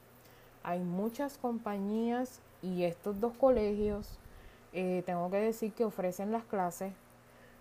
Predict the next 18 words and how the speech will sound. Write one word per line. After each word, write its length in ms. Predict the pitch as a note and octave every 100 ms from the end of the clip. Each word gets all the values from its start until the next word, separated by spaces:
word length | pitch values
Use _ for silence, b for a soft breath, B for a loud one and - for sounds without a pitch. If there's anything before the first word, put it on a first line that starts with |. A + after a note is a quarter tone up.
| - -
pero 520 | B3 C4+ A#3+ A#3 A3+ - - - - - -
no 600 | G3+ G3+ G3 G3+ A3+ B3
tienen, 480 | A#3 A#3 A#3+ A#3+ A#3 G#3
no 60 | G#3
hay 160 | A3
una 280 | A#3+ A#3 A3+
certificación, 1200 | - G3 F#3+ - F#3 F#3+ F3 D#3+ - G3 F3 D3 - - - - - -
¿ok? 380 | D3+ G3 C4 C4+ - - - - - - B B B B - G3
No 140 | G3
hay 140 | G#3
una 180 | B3 C4
certificación 1040 | B3+ B3+ B3+ B3 B3 A#3+ A#3+ A#3 C4+ C4+
puesta 480 | B3+ B3+ C4 - A#3
para 520 | A3+ F#3+ F#3 F3 E3+ -
el 240 | F#3 F3
Departamento 1080 | F3+ F3 F3 F3 F3 E3+ G3 C#4 D4 C4+ B3
de 180 | G3 F3
Educación. 560 | D#3+ D3 C#3 - A2+